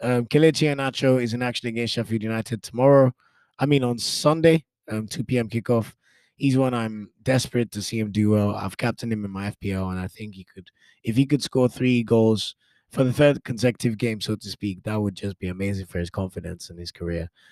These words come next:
Um, Josh Maja as well, he's in action against Manchester City. Um, so that'll be interesting considering his goal got chalked off against Liverpool,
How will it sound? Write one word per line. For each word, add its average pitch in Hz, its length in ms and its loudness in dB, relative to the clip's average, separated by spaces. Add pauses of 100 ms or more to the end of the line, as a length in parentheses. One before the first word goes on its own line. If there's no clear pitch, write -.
(300)
Um, 95 440 -4
Josh 139 260 6
Maja 160 300 6
as 147 180 8
well, 151 300 6
he's 139 240 0
in 131 80 -4
action 123 340 -6
against 110 300 -4
Manchester 110 320 -8
City. 104 440 -10 (440)
Um, 92 200 -8
so 113 120 -6
that'll 117 200 -2
be 107 120 -2
interesting 107 340 -8
considering 104 640 -6
his 95 340 -6
goal 101 500 -6
got - 180 -12
chalked - 320 -6
off 98 120 -6
against - 280 -14
Liverpool, 113 440 0